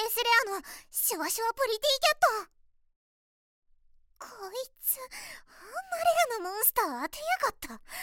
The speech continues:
しかもあいつ、私より後に来たやつだぞ。っていうか、なんで私の方が早く来たのに、カスしか出ないんだよ。まあいいや。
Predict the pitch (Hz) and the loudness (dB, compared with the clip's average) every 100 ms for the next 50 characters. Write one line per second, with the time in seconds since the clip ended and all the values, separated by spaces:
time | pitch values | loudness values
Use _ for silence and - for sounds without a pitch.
0 | - - - - - - 415 254 202 196 | -12 -14 -10 -6 -6 -4 -6 -6 -10 -12
1 | 269 - - 294 - - - - - - | -10 -4 -4 -4 -12 -20 -20 -20 -20 -12
2 | 262 - - 262 226 214 339 466 269 247 | -6 -4 -4 -6 -6 -2 -2 -2 -6 -8
3 | - 320 277 - 320 214 190 240 339 427 | -6 -4 -4 -4 -6 -8 -12 -8 -8 -8
4 | - _ _ _ _ _ _ - _ _ | -14 _ _ _ _ _ _ -20 _ _
5 | _ _ _ _ 359 262 254 269 277 - | _ _ _ _ -6 -6 -8 -10 -10 -12
6 | 214 - - _ _ _ - 262 262 294 | -16 -20 -20 _ _ _ -12 -6 -6 -6
7 | 226 208 214 254 277 269 294 277 226 254 | -8 -10 -8 -8 -6 -8 -6 -8 -8 -10
8 | 277 269 214 - 302 277 220 196 - _ | -8 -8 -12 -12 -10 -8 -12 -16 -20 _
9 | _ 330 349 370 370 - 220 302 370 294 | _ 0 0 2 -2 -4 -8 -4 -4 -4
10 | 196 202 254 269 - _ _ _ _ _ | -8 -10 -8 -8 -10 _ _ _ _ _
11 | _ _ _ _ _ _ _ _ _ _ | _ _ _ _ _ _ _ _ _ _
12 | - - 285 285 302 320 339 359 285 220 | -20 -20 -14 -12 -8 -6 -2 -2 -4 -8
13 | 269 240 | -8 -8